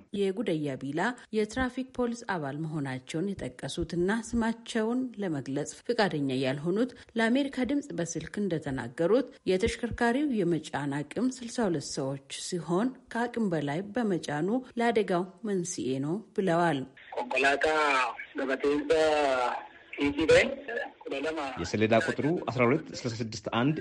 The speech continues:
Speaker 3: ኢቲ የሆነ ታታ የህዝብ ማመላለሻ አውቶቡስ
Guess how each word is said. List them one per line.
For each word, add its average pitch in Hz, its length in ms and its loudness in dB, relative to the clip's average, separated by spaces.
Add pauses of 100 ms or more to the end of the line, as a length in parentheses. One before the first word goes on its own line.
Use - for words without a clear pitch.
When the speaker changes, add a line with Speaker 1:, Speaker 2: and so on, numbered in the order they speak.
Speaker 3:
ኢቲ 127 260 0
የሆነ 113 280 4 (320)
ታታ 90 340 2 (100)
የህዝብ 127 360 2
ማመላለሻ 120 480 6
አውቶቡስ 110 460 0